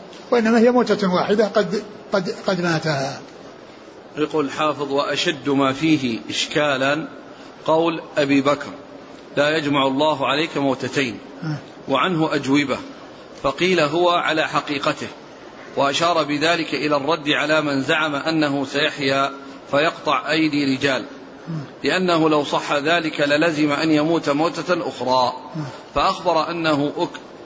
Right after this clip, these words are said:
Speaker 2: فإن، فأخبر أنه أكرم على الله من أن يجمع عليه موتتين كما جمعها على غيره، كالذين خرجوا من ديارهم وهم ألوف، وكالذي مر على قرية،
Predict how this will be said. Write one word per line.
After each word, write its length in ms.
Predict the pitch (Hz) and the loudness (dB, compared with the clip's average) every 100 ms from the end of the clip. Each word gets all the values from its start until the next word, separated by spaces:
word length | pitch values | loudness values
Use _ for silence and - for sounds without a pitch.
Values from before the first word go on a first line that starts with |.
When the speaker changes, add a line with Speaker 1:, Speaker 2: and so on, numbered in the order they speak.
| - 123 | -6 -2
Speaker 2:
فإن، 340 | 151 170 165 | 0 0 -2
فأخبر 760 | 147 131 139 - 156 151 139 | -2 -2 0 0 2 0 0
أنه 400 | 170 160 143 143 | 0 0 0 0
أكرم 320 | 185 170 156 139 | 0 0 0 2
على 220 | 135 139 | 2 2
الله 360 | 139 160 180 - - - - | 2 4 2 0 -12 -12 -2
من 140 | 143 | 0
أن 200 | 151 147 | 2 2
يجمع 340 | 147 175 151 143 | 2 2 2 2
عليه 360 | 139 165 151 | 2 0 2
موتتين 640 | 151 147 143 135 170 180 190 - - - | 2 2 0 0 2 2 -2 -8 -10 -2
كما 260 | 165 160 143 | 2 2 2
جمعها 600 | 139 147 170 151 147 151 | 0 2 2 2 2 2
على 280 | 131 139 | 2 0
غيره، 460 | 127 156 143 139 156 - - - - - | 0 0 2 2 0 -2 -16 -18 -18 -4
كالذين 440 | 156 160 165 190 175 | 2 2 2 2 2
خرجوا 420 | - 196 170 165 | 2 2 2 0
من 200 | 160 151 | 0 2
ديارهم 540 | 147 170 185 170 165 | 2 2 2 0 2
وهم 260 | 160 151 151 151 | 2 2 0 2
ألوف، 260 | 160 156 - - - - - - - | 4 2 -2 -16 -18 -18 -18 -12 -6
وكالذي 580 | 127 170 170 165 156 151 | -2 0 2 2 2 2
مر 240 | 170 160 | 2 2
على 260 | 143 147 143 | 2 2 0
قرية، 500 | 139 156 139 151 | 0 0 2 0